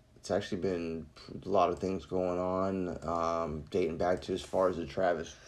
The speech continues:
uh, one Scott drop, Travis Scott one drop, excuse me, that we had talked about, uh, prior weeks. Um, been seeing a lot of things on StockX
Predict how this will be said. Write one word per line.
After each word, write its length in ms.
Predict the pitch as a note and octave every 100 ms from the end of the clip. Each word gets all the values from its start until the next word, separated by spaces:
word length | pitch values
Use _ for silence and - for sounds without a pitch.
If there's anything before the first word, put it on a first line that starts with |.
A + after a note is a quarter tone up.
| - -
uh, 280 | E2 E2 E2+
one 360 | D#2+ E2+ E2+
Scott 400 | D#2+ - F#2 D#2+
drop, 360 | D2 F2 E2 - - - - - - - - - -
Travis 480 | - G#2+ G2+ G2 - -
Scott 540 | - - - G#2+ F#2+ -
one 560 | F2 G2+ G2+ F#2+ F2+ E2+ E2
drop, 440 | F#2 E2+ E2 D#2+
excuse 360 | - - F#2+ E2
me, 160 | E2+
that 180 | E2 E2
we 80 | E2
had 140 | F2
talked 260 | - F2+ E2
about, 400 | E2+ D#2+ D#2+ - - - -
uh, 340 | E2+ E2+ E2 E2+ D#2 C#2+ - -
prior 480 | - F2+ F2+ F2+ E2
weeks. 480 | F2+ F2+ - - - - - - - - -
Um, 580 | D#2+ D#2 D2+ C#2+ C#2 - -
been 180 | F2+ G2
seeing 400 | - G2+ F#2+ F#2+
a 40 | F2+
lot 380 | F2 F#2+ F2 F2+
of 160 | F2+
things 360 | G2 F#2+ F#2 F2
on 220 | E2+ D#2+
StockX 1300 | D#2+ - F2+ E2 - - F2+ F2 - - - -